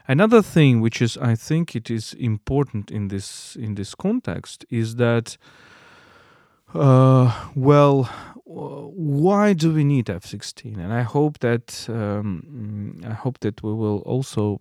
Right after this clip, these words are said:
discuss these things in the near future on Ukraine World, and we'll talk to experts, uh, knowing more things about this. But it is clear that, uh, all this, for now, it is also an attempt to,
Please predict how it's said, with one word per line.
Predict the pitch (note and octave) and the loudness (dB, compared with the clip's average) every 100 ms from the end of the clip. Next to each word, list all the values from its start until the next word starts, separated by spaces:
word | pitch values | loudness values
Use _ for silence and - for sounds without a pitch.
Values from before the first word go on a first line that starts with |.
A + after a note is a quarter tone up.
| _ A#2 | _ -6
discuss | A2+ A2+ - C3+ B2+ | -4 -4 -2 2 2
these | - F#2+ - | 0 -8 -4
things | G2 F#2 - | -4 -4 -6
in | F#2 | -6
the | F#2 | -4
near | F#2 F#2 | -2 -4
future | G2+ - G3+ - C#3+ | -4 -4 -4 -2 -2
on | G#2+ B2 | 0 -2
Ukraine | A#2 - A#2 A2+ A2 | -4 -4 -4 -2 -2
World, | A2+ A2 A2+ _ _ _ _ _ _ _ _ _ _ _ - | -4 -4 -6 _ _ _ _ _ _ _ _ _ _ _ -8
and | A#2+ G#2 | -4 -2
we'll | F#2+ F#2+ | -2 -4
talk | G2 - | -6 -6
to | - | -8
experts, | - C#3 - F#2+ F#2+ - - - | -6 -8 -6 -6 -6 -8 -14 -12
uh, | G1+ G1+ - | -10 -10 -8
knowing | A2+ A#2+ A#2+ A2 - | -6 -4 -4 -8 -8
more | A2+ G#2+ | -8 -8
things | A2 D#3+ F3+ C#3+ | -8 -8 -8 -8
about | - C#2+ - | -8 -8 -10
this. | - - - - - - - | -14 -16 -20 -20 -20 -20 -4
But | E3 | -2
it | E3+ | 0
is | E3 - | -2 -2
clear | - A#3 B3+ | -6 -2 -2
that, | F3+ D#3+ D3 - _ _ - | 2 2 2 -2 _ _ -4
uh, | B2+ A#2+ - _ | -2 -2 -6 _
all | F3 F3 F#3+ E3+ | 4 4 4 4
this, | C#3+ C3 B2+ C3+ - | 4 4 2 -2 -12
for | _ - G#2+ | _ 0 2
now, | G#2 A#2 C#3 D3 D#3 | 4 2 2 2 0
it | - A#2+ | -2 -6
is | A2+ - | -8 -4
also | B2+ B2 B2+ | -4 -2 -2
an | A#2 | -2
attempt | G#2+ - B2+ G#2 G#2 - - | -2 -4 -2 0 -2 -6 -8
to, | G#2 G2+ G2+ | -4 -2 -2